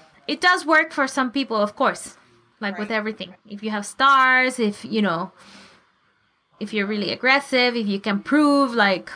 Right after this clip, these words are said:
Speaker 1: you can get money back, then you'll get more money for your movie. For me, my philosophy is, like, just, you know, take the film directly to your fans, to your audience.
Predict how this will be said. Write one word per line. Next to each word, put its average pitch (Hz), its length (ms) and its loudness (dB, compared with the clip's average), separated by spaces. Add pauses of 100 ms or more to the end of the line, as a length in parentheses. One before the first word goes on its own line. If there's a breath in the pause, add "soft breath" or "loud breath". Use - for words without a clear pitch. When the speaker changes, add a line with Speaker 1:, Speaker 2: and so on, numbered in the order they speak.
(400)
Speaker 1:
you 214 100 -12
can 214 140 -2
get 202 160 -2
money 196 220 -2
back, 247 540 4
then 196 320 -2
you'll 226 200 -2
get 214 180 0
more 226 200 0
money 208 280 0
for 202 220 -6
your 190 140 -4
movie. 190 440 -4 (1080 soft breath)
For 269 180 2
me, 415 360 2 (120)
my - 180 0
philosophy 320 640 0
is, 269 140 -2
like, 226 300 0
just, 247 240 -4 (760)
you 226 140 0
know, 185 180 2
take 285 280 0
the 285 80 2
film 262 300 0
directly 226 500 2
to 233 120 -4
your 196 140 2
fans, 196 560 -2 (720 soft breath)
to 226 100 -4
your 202 160 0
audience. 190 600 0